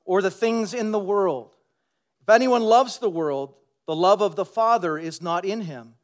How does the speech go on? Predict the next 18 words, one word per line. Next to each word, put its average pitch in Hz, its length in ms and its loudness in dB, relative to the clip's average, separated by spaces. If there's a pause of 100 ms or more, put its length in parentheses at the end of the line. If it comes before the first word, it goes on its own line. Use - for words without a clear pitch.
(480)
For 202 140 -4
all 240 300 6
that 220 140 2
is 196 140 -6
in 240 160 -6
the 220 100 0
world, 147 520 -8
the 160 80 -10
desires 170 680 -2
of 165 140 -8
the 170 80 -12
flesh 165 640 -6
and 147 120 -14
the 147 80 -12
desires 151 600 -6
of 156 140 -18
the 160 140 -16
eyes 156 640 -6